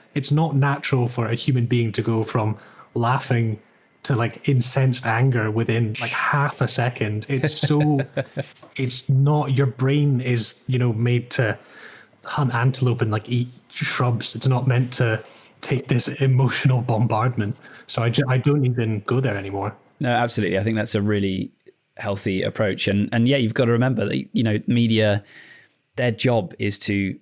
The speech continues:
Speaker 2: is to get us stressed and emotionally reactive. That's how their business works, and they're really, really good at it. And so that's why I think, yeah, like we've s-, what, like we said, you just gotta be conscious of when you,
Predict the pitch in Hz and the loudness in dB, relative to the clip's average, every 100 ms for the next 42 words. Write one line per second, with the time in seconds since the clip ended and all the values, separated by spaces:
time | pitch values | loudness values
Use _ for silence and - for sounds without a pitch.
0 | - 104 - 98 110 98 - _ _ _ | -6 -6 -6 -4 -2 -4 -6 _ _ _
1 | - 98 - - - _ _ _ _ - | -6 -4 -4 -6 -10 _ _ _ _ -12
2 | - - 110 104 - 107 104 104 - 98 | -8 -2 -2 -2 -2 0 2 0 0 0
3 | 101 98 95 - - 110 101 101 - 92 | 2 0 -2 -8 -8 -2 0 -2 -2 -2
4 | 90 - - - - - _ - 98 - | -2 -6 -14 -20 -20 -20 _ -8 -6 -2
5 | 107 107 98 101 101 101 98 101 - 110 | 0 0 0 -2 -2 -2 0 -2 -2 0
6 | 110 107 107 113 110 104 107 - - 98 | 2 2 2 4 4 2 2 0 0 -2
7 | 78 - - - 95 107 98 95 - 85 | -2 -6 -8 -4 -2 0 0 0 -2 -2
8 | 107 - 104 98 95 98 95 - 104 98 | -2 -2 0 0 0 0 -2 -4 -6 -6
9 | - - - 85 95 - - - 95 101 | -8 -10 -8 -6 -6 -8 -8 -4 -4 -4
10 | - 107 - 92 147 151 - 101 95 90 | -4 -4 -4 -4 -4 -4 -2 -2 -2 -4
11 | - 107 - - 92 - 95 92 92 90 | -2 0 0 -2 -2 -2 0 0 0 -2